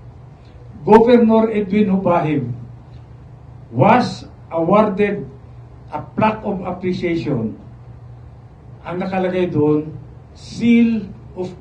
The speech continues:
Good Governance. Recipient siya niyan.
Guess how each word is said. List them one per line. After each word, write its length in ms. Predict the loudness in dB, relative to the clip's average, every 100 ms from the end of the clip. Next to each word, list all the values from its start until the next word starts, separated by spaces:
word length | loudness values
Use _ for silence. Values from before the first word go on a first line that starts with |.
| 0
Good 400 | 4 4 2 -10 -16 -8
Governance. 880 | -4 -2 0 0 0 -2 -6 -10 -20 -20 -20 -20 -20 -20 -20 -20 -20 -20 -20 -20 -10
Recipient 640 | -6 -2 -2 0 2 2
siya 160 | 0 -2
niyan. 240 | -2 -2